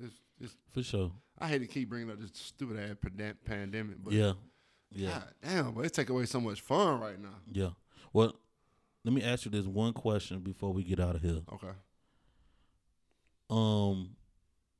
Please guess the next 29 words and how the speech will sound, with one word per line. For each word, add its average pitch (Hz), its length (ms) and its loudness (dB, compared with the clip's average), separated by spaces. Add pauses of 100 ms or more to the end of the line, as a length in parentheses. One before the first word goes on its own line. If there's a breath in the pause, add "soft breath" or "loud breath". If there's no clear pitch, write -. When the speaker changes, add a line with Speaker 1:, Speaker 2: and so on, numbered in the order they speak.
(140)
Speaker 2:
when 143 280 4
everything 127 440 6
open 107 280 4
back 101 280 2
up 95 240 4 (200)
Speaker 1:
Mm-hmm. 113 180 -4 (480)
Speaker 2:
and 98 220 4
it's 95 160 2
back 98 440 0
to, 90 760 0
you 98 100 -4
know, 92 300 -2 (480)
well-oiled 101 580 6
machine, 90 440 0 (240)
Speaker 1:
Mm-hmm. 117 380 -4
Speaker 2:
like, 92 60 -2 (120)
like - 40 -8
ain't 92 160 -2
nothing 92 280 0
happened, 87 340 -4 (680 soft breath)
and 95 140 -2
everything 107 480 4
is 92 140 0
back, 98 320 4 (580)
back 98 280 0 (220)
open, 104 520 2
wide 104 320 4
open, 82 260 0 (300)
Speaker 1:
Mm-hmm. 101 160 -6